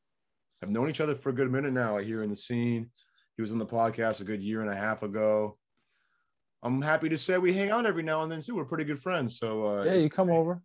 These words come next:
Speaker 2: Grill sessions, everything, man.
Speaker 1: Oh, yeah, I've been hanging outside, being safe with it.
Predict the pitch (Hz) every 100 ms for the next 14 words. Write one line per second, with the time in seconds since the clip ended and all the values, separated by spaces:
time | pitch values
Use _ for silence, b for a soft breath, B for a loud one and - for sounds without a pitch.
0 | _ 139 143 147 151 139 - 156 160 135
1 | 135 151 147 120 120 120 123 139 127 117
2 | 104 107 117 131 131 127 123 - 135 127
3 | 127 123 117 120 139 131 127 139 131 127